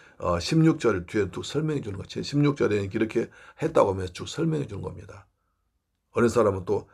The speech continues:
"아, 여기서 우리 또 그럽니까?" 두 번이 아니라 십육 절은 전체를 말씀해 주고 그 밑에 십칠 절부터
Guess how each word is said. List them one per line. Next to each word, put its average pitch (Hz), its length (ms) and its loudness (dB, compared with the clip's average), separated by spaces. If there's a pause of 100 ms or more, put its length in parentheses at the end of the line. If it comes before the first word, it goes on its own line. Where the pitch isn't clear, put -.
"아, 110 180 2
여기서 123 340 6
우리 110 140 0
또 139 140 2
그럽니까?" 113 440 -4
두 123 120 -6
번이 117 220 0
아니라 87 640 0 (200)
십육 131 380 0
절은 104 300 0
전체를 131 560 2
말씀해 98 420 -2
주고 123 440 -2 (140)
그 98 120 -6
밑에 95 280 -4
십칠 139 380 -4
절부터 95 400 -8